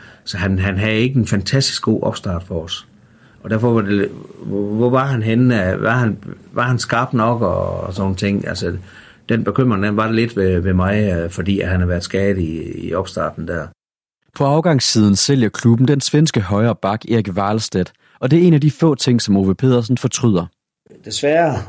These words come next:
Speaker 1: vælger vi at sælge vores højre bak, Erik Wahlstedt. Og det var lidt imod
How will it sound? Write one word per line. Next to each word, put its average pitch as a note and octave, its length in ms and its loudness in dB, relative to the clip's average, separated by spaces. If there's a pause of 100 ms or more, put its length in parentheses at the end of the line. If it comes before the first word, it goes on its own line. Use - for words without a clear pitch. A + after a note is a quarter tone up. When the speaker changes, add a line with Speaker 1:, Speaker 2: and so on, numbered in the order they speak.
(760)
Speaker 1:
vælger B2+ 300 4
vi G2 100 2
at F#2+ 100 2
sælge A2 180 2
vores F#2 200 0
højre G2+ 180 2
bak, E2 240 -2 (720)
Erik F2+ 200 -2
Wahlstedt. F2+ 540 0 (1040)
Og - 80 -4
det G#2+ 140 4
var G2 180 4
lidt G#2+ 240 2
imod F#2+ 540 2